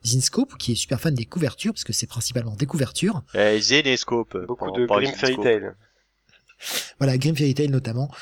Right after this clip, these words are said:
Speaker 1: Euh, mais pas que, ils ne font pas que ça, hein. C'est eux qui publient aussi actuellement la saison dix de Charmed, dont tout le monde se fout, puisque le
Speaker 3: Voilà.
Speaker 1: premier numéro était juste en bas du classement,
Speaker 3: Ah,
Speaker 1: quoi.
Speaker 3: puis je l'ai, j'ai
Speaker 1: Euh,
Speaker 3: feuilleté, c'était, ah, c'était moche.
Speaker 1: quelque chose de peut-être un peu plus, euh, glorieux. Enfin, quoique, il y a pas de, de honte à lire du Zinscope, hein, j'en lis moi-même, donc, euh, je vais pas, je vais pas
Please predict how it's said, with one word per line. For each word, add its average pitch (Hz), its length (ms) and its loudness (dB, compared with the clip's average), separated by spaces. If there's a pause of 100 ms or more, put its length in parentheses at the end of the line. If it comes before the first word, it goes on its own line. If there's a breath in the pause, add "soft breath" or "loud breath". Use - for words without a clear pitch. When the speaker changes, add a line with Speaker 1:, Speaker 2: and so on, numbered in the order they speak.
(240 loud breath)
Speaker 1:
Euh, 117 120 -2
mais 165 160 2
pas 196 160 -2
que, - 120 0
ils 190 60 4
ne 143 60 -4
font 143 100 -2
pas 170 140 0
que 151 160 0
ça, 131 220 2
hein. 131 80 2
C'est - 140 0
eux 135 120 2
qui 135 120 -8
publient 123 300 0
aussi 123 200 2
actuellement 143 340 0
la 151 100 2
saison 139 300 2
dix 175 260 4
de 147 140 2
Charmed, 120 380 -4 (500 loud breath)
dont 135 60 2
tout 139 120 0
le 170 60 4
monde 185 100 4
se - 120 2
fout, 220 220 0
puisque - 200 2
le 165 80 4
Speaker 3:
Voilà. - 140 0
Speaker 1:
premier 160 160 4
numéro 147 320 4
était 156 200 2
juste 156 340 2
en 151 100 4
bas 135 240 0
du 180 120 -4
classement, 131 380 0
Speaker 3:
Ah, 127 80 4
Speaker 1:
quoi. - 120 -8
Speaker 3:
puis - 100 -6
je 110 60 -4
l'ai, 110 160 2
j'ai 113 120 2
Speaker 1:
Euh, 107 60 -2
Speaker 3:
feuilleté, 139 440 2
c'était, - 460 -10 (220)
ah, - 80 2
c'était - 340 -12
moche. 123 400 -6 (1700 loud breath)
Speaker 1:
quelque 139 240 0
chose 143 240 2
de 139 60 4
peut-être 135 400 -2
un 123 40 2
peu 131 140 -2
plus, 151 440 2
euh, 104 640 -4
glorieux. 147 480 2
Enfin, 143 220 2
quoique, 180 280 0
il 170 100 2
y 135 60 4
a 120 40 -2
pas 131 120 0
de, 123 160 2
de 120 100 0
honte 135 220 0
à 127 60 2
lire 135 100 2
du 131 100 2
Zinscope, 131 380 0
hein, 156 80 2
j'en 131 140 2
lis 135 140 6
moi-même, 123 280 2
donc, 104 240 -8
euh, 107 100 -4
je 104 100 -6
vais - 40 -6
pas, 107 320 -6
je 104 60 -14
vais 104 80 -20
pas 110 240 -8